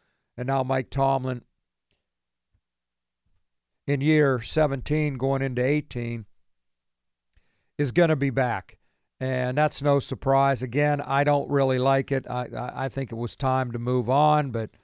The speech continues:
um, Art the second clearly has a different point of view. I guess the question is, uh, you know, Tomlin said yesterday the Steelers are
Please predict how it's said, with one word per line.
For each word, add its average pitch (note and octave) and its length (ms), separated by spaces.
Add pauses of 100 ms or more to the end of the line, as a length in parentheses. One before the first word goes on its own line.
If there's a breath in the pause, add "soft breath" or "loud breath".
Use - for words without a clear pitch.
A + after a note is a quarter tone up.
(400)
um, A2 500
Art B2+ 300 (180)
the B2 140
second C3 460
clearly C3+ 460
has A#2+ 200
a A#2 80
different A#2+ 420 (380)
point C#3 380
of A2 140
view. C3 500 (280)
I B2+ 60
guess D#3 240
the - 80
question D3+ 540
is, B2 360
uh, A#2 180
you A#2+ 140
know, A2+ 120
Tomlin C#3 500
said C3 240
yesterday A#2 760 (1400)
the C3 60
Steelers D3+ 540
are A#2+ 160